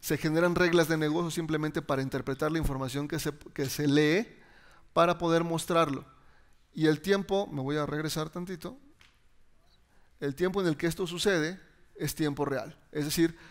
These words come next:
la información estaría conectada directamente a esta plataforma y al no preprocesar la información o al no transformarla, simplemente aplicar reglas de negocio para su interpretación, podríamos directamente proveer a los usuarios o a las organizaciones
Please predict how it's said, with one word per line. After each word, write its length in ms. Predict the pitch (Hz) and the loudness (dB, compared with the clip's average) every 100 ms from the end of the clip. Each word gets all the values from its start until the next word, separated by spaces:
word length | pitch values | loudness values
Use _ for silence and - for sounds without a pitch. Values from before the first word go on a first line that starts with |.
| - - | -20 -8
la 100 | 147 | -4
información 520 | 139 147 147 135 185 | -2 -2 -2 0 0
estaría 300 | 190 165 160 | 0 0 0
conectada 460 | 165 147 131 156 147 | 0 -4 -2 0 2
directamente 520 | 143 143 156 147 143 | 0 -2 -4 -6 -8
a 20 | |
esta 140 | - 151 | -10 -6
plataforma 560 | 147 151 165 165 185 - - - | -4 -2 -2 -2 -4 -6 -20 -2
y 100 | 156 | 4
al 220 | 160 165 | 6 4
no 260 | 190 233 285 - - | 4 2 0 -10 0
preprocesar 680 | 175 165 160 143 139 175 196 | 2 2 0 -2 -2 -2 -2
la 60 | |
información 640 | 180 175 170 143 160 151 - - | -2 -2 -2 0 0 -2 -4 -14
o 140 | - 143 | -4 -2
al 100 | 143 | 0
no 140 | 165 | -2
transformarla, 800 | 196 196 - 180 180 180 151 135 | 0 -2 -2 -4 0 2 2 -2
simplemente 500 | 127 151 156 156 156 | -4 -4 -4 -4 -6
aplicar 360 | 147 135 139 143 | -10 -6 -4 -2
reglas 260 | 156 160 | 0 -2
de 80 | 156 | -2
negocio 340 | 151 151 131 | -4 -6 -6
para 200 | - 135 | -8 -6
su 60 | 135 | -6
interpretación, 640 | 143 156 160 175 160 175 - - - - - | -8 -6 -6 -6 -6 -8 -10 -20 -20 -20 -4
podríamos 520 | 147 151 170 170 143 | 0 4 4 2 0
directamente 800 | 147 160 143 160 160 156 170 165 - - _ | 2 2 2 0 0 -2 -4 -4 -14 -20 _
proveer 600 | 147 143 139 156 180 - - - - - _ | 0 4 8 8 6 -2 -18 -20 -20 -20 _
a 160 | 151 139 | 0 2
los 300 | 139 135 - | 0 -2 -6
usuarios 720 | 123 156 160 175 185 196 - - | -6 0 2 2 0 -2 -6 -4
o 80 | |
a 40 | 135 | -2
las 160 | 131 | -2
organizaciones 920 | 131 127 131 127 135 151 175 180 233 | -6 -6 -6 -6 -6 -4 -4 -4 -8